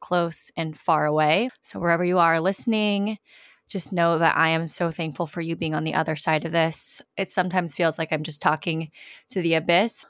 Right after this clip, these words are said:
but I truly cherish and appreciate any of you that are out there who press play and are spending one hour or some part of your day with me. Just thank you.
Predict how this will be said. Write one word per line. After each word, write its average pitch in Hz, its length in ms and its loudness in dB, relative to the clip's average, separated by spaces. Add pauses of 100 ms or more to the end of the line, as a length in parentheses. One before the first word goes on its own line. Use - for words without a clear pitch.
(140)
but 196 120 -4
I 180 100 0
truly 202 480 0
cherish 160 840 0
and 156 300 -4
appreciate 165 640 0
any 175 220 0
of 165 80 -2
you 165 140 2
that 156 140 2
are 147 160 2
out - 280 0
there 156 460 2 (220)
who 160 440 2
press - 260 0
play 147 640 2
and 151 640 0
are 170 80 0
spending 156 460 0 (100)
one 160 360 0
hour 151 500 2
or 147 80 -8
some 160 240 -4
part 147 180 2
of 156 80 -2
your 156 140 -2
day - 180 -2
with - 160 -4
me. - 240 -4 (800)
Just - 240 -4
thank - 240 -4
you. - 320 -2